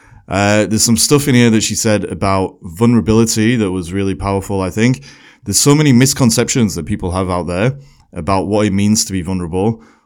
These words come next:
Ultimately, they seem to think that it's just about pouring your guts all over the floor and playing with them in front of people. But actually,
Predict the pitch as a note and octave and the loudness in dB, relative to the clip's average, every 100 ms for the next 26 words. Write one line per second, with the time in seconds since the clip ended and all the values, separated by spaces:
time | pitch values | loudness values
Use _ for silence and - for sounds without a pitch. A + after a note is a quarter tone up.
0 | _ A#2+ C#3 C3+ B2 A2+ G#2+ G#2 G#2+ G2+ | _ 0 2 2 4 4 2 0 0 -2
1 | F#2 G2+ F#2+ F2 - F#2 F#2+ F#2 F2 D#2 | -2 -4 -4 -4 -8 -8 -6 -4 -4 -8
2 | _ _ _ - - A2+ A#2+ A#2 G#2+ F2+ | _ _ _ -4 0 2 4 4 4 0
3 | D2+ D2+ A2+ A2+ G#2 F#2+ F#2+ E2+ D#2+ F2+ | -6 -4 -4 -2 -4 -2 -4 -6 -8 -4
4 | F#2 G2 F#2 E2+ - G2+ G2+ G#2 F2 F2+ | -2 -2 -2 -4 -6 -4 0 -2 -2 -6
5 | F2 D#2 F#2+ E2+ F2+ E2 F2+ A2+ - - | -8 -8 -8 -8 -10 -6 -2 -4 -6 -20
6 | _ - G#2+ B2 E3+ - C#3 G#2 G2+ G2+ | _ -4 0 2 0 2 2 4 2 0